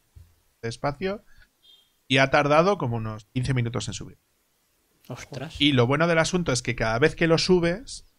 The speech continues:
Speaker 1: te hace como una especie de snapshot que llaman ellos. Entonces es
Speaker 2: Ujú.
Speaker 1: como, como, como una información y luego esta snapshot te la puedes bajar cuando quieras. O sea, si esto luego tuviera una integración como un rollo en,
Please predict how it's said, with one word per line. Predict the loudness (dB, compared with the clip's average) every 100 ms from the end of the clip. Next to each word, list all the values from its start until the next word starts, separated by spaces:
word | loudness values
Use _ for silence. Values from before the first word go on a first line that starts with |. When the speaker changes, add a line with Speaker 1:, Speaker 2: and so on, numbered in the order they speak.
| _
Speaker 1:
te | -2
hace | 0 -2
como | -2 -2 -2
una | -4
especie | -4 -4 -2 -2
de | 0
snapshot | -2 -4 -6 -8 -8
que | -8
llaman | -6 -4
ellos. | -4 -6 -10 -14 _ _ -20 _ _ _ _
Entonces | -4 -2 0
es | -2
Speaker 2:
Ujú. | 0
Speaker 1:
como, | 2 2 0
como, | -2 -2 -2 -4 -6
como | -2
una | -2
información | -2 -2 -4 -4 -6 -4
y | -4
luego | -2
esta | -2 -4
snapshot | -4 -6 -4
te | -2
la | -2
puedes | -2 -2
bajar | -2 -2
cuando | -2 -4
quieras. | -6 -8 -8
O | -8
sea, | -4 -4 -4 -14 -20 _ _ _
si | 2
esto | 6 6
luego | 6 6
tuviera | 4 2 2
una | 2
integración | 0 0 0 0 0 0
como | -2 -2
un | -2 -2
rollo | -2 -2 -2 -2 -2 0 0 0 -2 -6 -10
en, | -10 -8 -10